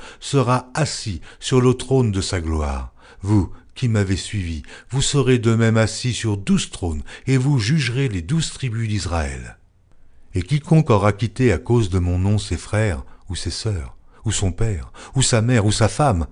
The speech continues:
ou ses enfants, ou ses terres, ou ses maisons, recevra le centuple, et héritera la vie éternelle.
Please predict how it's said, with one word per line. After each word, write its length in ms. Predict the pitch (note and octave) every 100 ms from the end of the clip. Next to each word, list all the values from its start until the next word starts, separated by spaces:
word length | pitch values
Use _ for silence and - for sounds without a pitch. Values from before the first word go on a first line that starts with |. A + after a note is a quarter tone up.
| - _ -
ou 80 |
ses 240 | F2 - E2
enfants, 460 | D#2 - A2 E2 - - - -
ou 60 |
ses 260 | B2 - A#2+
terres, 340 | - C3+ F#2 C#2 -
ou 80 | C3
ses 240 | B2+ - A#2+
maisons, 540 | A2 A#2+ G2 G#2 F2+ - - -
recevra 640 | G2 A#2+ - B2 A2 A2+
le 120 | A2
centuple, 880 | G2+ - C3+ B2 - E2 - E2+ C#2+ - - - -
et 220 | F#2 - -
héritera 680 | D#3 B2+ A#2 - G2+ G2 F2+
la 140 | F#2 F#2
vie 220 | E2 E2+
éternelle. 600 | D2+ - C#2 C2+ B1 A1